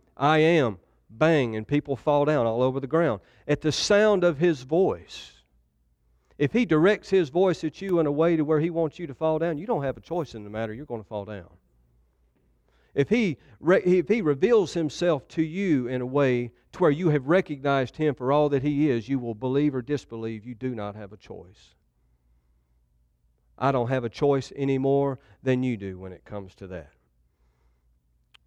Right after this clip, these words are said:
Jesus then enters the city, looks around the temple, and then heads back out to, uh, out of town to Bethany.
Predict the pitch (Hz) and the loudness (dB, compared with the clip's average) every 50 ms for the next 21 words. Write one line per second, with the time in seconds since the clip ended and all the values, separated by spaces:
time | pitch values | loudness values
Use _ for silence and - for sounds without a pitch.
0 | _ _ _ - 117 143 165 180 151 143 139 120 156 151 143 143 143 143 143 135 | _ _ _ -4 0 2 2 2 0 -4 -4 0 2 4 4 6 6 4 4 2
1 | 127 - - 123 - - 147 143 143 143 135 135 143 143 - - 143 139 135 139 | -2 -6 -14 -10 -2 0 2 2 4 2 2 2 2 0 0 0 2 2 4 4
2 | 135 127 117 - - 143 135 - 135 127 127 123 120 135 135 135 120 107 131 131 | 2 -2 -4 -2 0 0 0 0 -2 0 0 0 2 2 0 0 0 0 2 2
3 | 131 127 - 131 127 127 120 - _ - 123 117 117 113 110 107 104 107 - 120 | 2 2 2 0 0 0 0 -4 _ -8 -6 -4 -2 -2 -2 -2 -2 -4 -4 -2
4 | 117 113 107 - - 120 117 110 107 98 - 120 123 123 - 131 127 127 131 127 | -2 -2 -2 -2 -2 0 0 0 -2 -2 0 2 2 2 0 -2 -2 -2 -2 -4